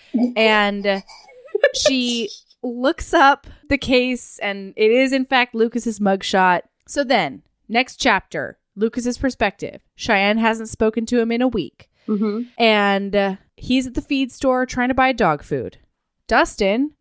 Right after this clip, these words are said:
Speaker 2: comes up, calls him all sorts of names, physically throws him out of the store, and
Speaker 1: Mm-hmm.
Speaker 2: tells him to stay away from Cheyenne,
Speaker 1: Mm-hmm.
Speaker 2: "or else, you crazy face," he basically says.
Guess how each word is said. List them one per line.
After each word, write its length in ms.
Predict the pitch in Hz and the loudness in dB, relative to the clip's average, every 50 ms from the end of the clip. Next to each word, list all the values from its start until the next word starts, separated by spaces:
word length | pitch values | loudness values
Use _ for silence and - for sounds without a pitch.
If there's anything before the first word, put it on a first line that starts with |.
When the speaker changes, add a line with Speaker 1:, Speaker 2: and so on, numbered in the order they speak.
| _ _ | _ _
Speaker 2:
comes 320 | - - 175 156 160 151 160 | -4 -2 0 0 0 0 0
up, 280 | 156 202 247 240 - - _ _ _ _ _ _ | 2 2 2 0 -4 -16 _ _ _ _ _ _
calls 300 | - 233 208 220 254 254 | 0 2 4 4 4 2
him 80 | 269 254 | 0 2
all 160 | 240 226 220 | 2 2 2
sorts 320 | 208 - 214 190 180 - - | 0 0 -2 -2 -2 -4 -8
of 60 | 190 | -6
names, 420 | 180 185 202 226 247 247 - - _ _ _ _ | -4 -2 -2 0 -2 -2 -4 -8 _ _ _ _
physically 500 | - 262 269 269 254 262 - 277 269 262 | 0 0 0 0 0 -4 -4 -2 -2 -2
throws 300 | 262 - 247 226 220 220 220 | 0 2 2 2 2 2 0
him 80 | 214 | 0
out 160 | 208 196 190 | 0 0 0
of 60 | 180 170 | 0 -2
the 60 | 165 | -6
store, 520 | - - - 202 190 202 226 247 262 254 _ - - | -8 -2 0 2 4 4 4 2 0 -2 _ -4 -2
and 140 | 208 214 226 | 0 0 0
Speaker 1:
Mm-hmm. 60 | 247 | 2
Speaker 2:
tells 240 | 220 220 220 226 220 | 2 2 2 2 2
him 320 | 226 226 220 220 220 220 214 - - | 0 0 0 0 -2 -4 -6 -6 -4
to 140 | - 202 175 | -4 -4 -2
stay 400 | - - - - - 214 202 214 | -2 -4 -8 -4 -2 0 2 2
away 560 | 240 262 240 214 196 196 202 202 208 214 208 _ _ _ | 2 2 2 2 0 0 -2 -2 -4 -6 -10 _ _ _
from 460 | - 196 185 190 185 185 190 185 190 - _ | 0 2 2 2 2 0 -2 -6 -10 -14 _
Cheyenne, 680 | - - - 196 185 175 165 151 131 113 110 90 120 - _ - | -10 -2 0 0 2 2 0 0 -2 -4 -6 -8 -10 -14 _ -4
Speaker 1:
Mm-hmm. 240 | 196 190 190 - - - | -2 0 0 -2 -2 0
Speaker 2:
"or 240 | 208 208 208 208 208 | 2 4 4 6 4
else, 500 | 202 180 151 135 139 - - - - - | 4 4 2 0 -4 -8 -10 -12 -12 -14
you 360 | - 165 180 185 175 170 165 | -10 -6 -2 0 2 2 0
crazy 420 | - - - - 180 170 160 170 160 | -2 -4 -2 0 0 0 0 -2 -4
face," 460 | - 185 170 170 185 190 - - - | -2 0 0 2 2 0 -2 -6 -8
he 100 | - 190 | -8 -6
basically 380 | 160 160 160 151 - - 160 151 | -2 -2 -2 -2 -4 -6 -8 -6
says. 500 | - - 165 170 180 190 190 185 - - | -2 0 2 4 4 2 2 0 -4 -10